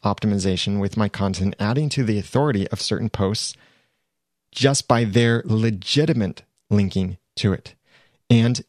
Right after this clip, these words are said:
the more popular their sites are, then the more authority that gives my own content, because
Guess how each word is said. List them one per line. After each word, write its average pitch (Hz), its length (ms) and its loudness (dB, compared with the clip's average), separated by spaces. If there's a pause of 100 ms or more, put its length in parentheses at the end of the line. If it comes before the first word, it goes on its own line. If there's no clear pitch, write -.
(140)
the 107 120 4
more 107 300 2
popular 110 600 0
their 101 300 2
sites 101 380 -2
are, 90 400 -2 (280)
then 117 140 6
the 110 120 2
more 110 400 0
authority 113 760 0 (500)
that 117 440 0
gives 98 480 -2
my 110 280 0
own 156 380 -2 (180)
content, 90 560 -4
because - 360 0